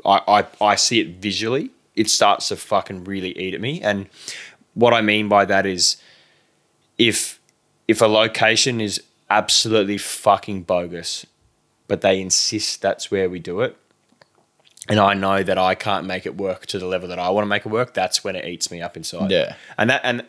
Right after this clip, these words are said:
Speaker 1: to be honest with you, that's when I get frustrated and probably become less good
Speaker 2: Well, at the end of the
Speaker 1: to
Speaker 2: day.
Speaker 1: deal with for that client as well, because
Speaker 2: Yeah.
Speaker 1: I'm, I, that's when I start having that,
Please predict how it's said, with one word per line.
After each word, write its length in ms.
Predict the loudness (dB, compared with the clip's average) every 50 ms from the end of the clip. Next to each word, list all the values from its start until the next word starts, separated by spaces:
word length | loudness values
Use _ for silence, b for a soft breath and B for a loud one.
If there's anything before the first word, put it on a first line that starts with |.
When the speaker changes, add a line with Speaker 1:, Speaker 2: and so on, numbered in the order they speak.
| _ _ -14
Speaker 1:
to 100 | -8 -4
be 100 | -2 -2
honest 200 | -2 -2 -4 -6
with 80 | -8
you, 60 | -4
that's 260 | -2 -2 -2 -2 -2 -6
when 100 | -6 -4
I 180 | -4 -4 -4
get 180 | -6 -6 -8 -8
frustrated 480 | -6 -4 -4 -4 -4 -4 -2 -2 -2 -2
and 80 | -4
probably 220 | -8 -10 -10 -10 -14
become 280 | -16 -12 -10 -10 -10
less 360 | -10 -10 -8 -6 -6 -6 -8 -8 -14 -8
good 200 | -6 -6 0 4
Speaker 2:
Well, 100 | 4 6
at 100 | 6 4
the 60 | 4 2
end 120 | 2 2
of 60 | 2
the 60 | 0
Speaker 1:
to 40 | 2
Speaker 2:
day. 160 | 2 2 2
Speaker 1:
deal 200 | 2 2 0 -2
with 160 | -4 -6 -8 -10
for 100 | -12 -12
that 180 | -12 -12 -12 -12
client 360 | -10 -6 -6 -6 -6 -6 -10
as 140 | -12 -10 -6
well, 200 | -4 -4 -4 -6
because 240 | -8 -12 -8 -2
Speaker 2:
Yeah. 80 | 0 0
Speaker 1:
I'm, 160 | 0 0 -4 -8 _ _ _ _ _ 2 2 2 2 2
I, 20 | 0
that's 260 | 0 0 0 0 -4
when 100 | -6 -4 -2
I 120 | -2 -2
start 300 | -2 -4 -6 -6 -8 -8 -12 _ _ _ _ _ _ _ _ -10
having 300 | -4 -2 -2 -2 -2 -4
that, 220 | -8 -10 -10 -14